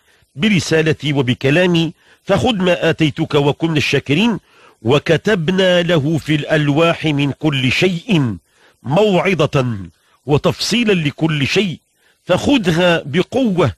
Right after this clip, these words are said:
وأمر قومك يأخذوا بأحسنها سأريكم دار الفاسقين.'" سيدنا موسى لما أفاق، حينما تجلى ربه للجبل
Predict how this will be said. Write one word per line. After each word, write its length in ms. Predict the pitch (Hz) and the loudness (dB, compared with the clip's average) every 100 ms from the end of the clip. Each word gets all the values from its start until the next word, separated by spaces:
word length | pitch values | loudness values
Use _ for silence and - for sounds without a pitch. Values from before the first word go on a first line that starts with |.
| _ _ _ | _ _ _
وأمر 460 | 135 196 175 175 - | 0 0 2 0 0
قومك 380 | 185 196 180 160 | 0 0 0 -2
يأخذوا 580 | 156 165 160 147 160 156 | 0 -2 -2 -4 0 0
بأحسنها 840 | 139 151 - - 180 156 143 143 - _ - _ | 0 -2 -2 -2 0 2 2 0 -2 _ -20 _
سأريكم 880 | - 208 175 170 202 202 - 160 139 | -2 -2 2 0 2 0 0 0 0
دار 260 | 131 175 147 | 2 2 0
الفاسقين.'" 640 | 104 120 - - 151 107 - _ _ _ _ _ _ _ _ _ _ _ _ - - | -2 -6 -6 -6 -6 -6 -8 _ _ _ _ _ _ _ _ _ _ _ _ -20 -6
سيدنا 380 | - 220 254 269 | -2 0 0 0
موسى 440 | 269 - 208 190 | 0 0 0 0
لما 400 | 165 202 185 165 | -2 -2 0 -2
أفاق، 420 | 175 254 233 - - _ _ _ _ _ _ _ | 0 -2 -2 -6 -20 _ _ _ _ _ _ _
حينما 540 | - 165 170 151 151 139 _ _ _ _ _ _ _ | -2 0 2 2 0 -2 _ _ _ _ _ _ _
تجلى 400 | 175 - 208 170 | -6 -2 0 0
ربه 340 | 156 127 151 143 | 0 0 0 0
للجبل 580 | 135 120 160 147 135 | 0 -2 0 0 -2